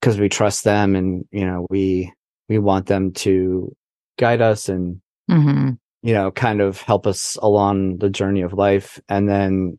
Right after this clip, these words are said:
Speaker 1: you know, they let us down. And so I think a lot of times we associate that with, with God. And so, which I,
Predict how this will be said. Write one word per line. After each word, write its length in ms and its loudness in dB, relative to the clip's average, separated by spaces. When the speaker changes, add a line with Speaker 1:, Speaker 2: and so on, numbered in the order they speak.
Speaker 1:
you 160 -2
know, 380 -4
they 260 2
let 200 2
us 120 -6
down. 500 0
And 200 -4
so 160 2
I 80 4
think 200 -2
a 60 -2
lot 220 2
of 60 -4
times 360 -2
we 120 2
associate 560 -2
that 240 -4
with, 340 -4
with 260 -8
God. 420 0
And 580 -2
so, 720 -4
which 280 0
I, 200 2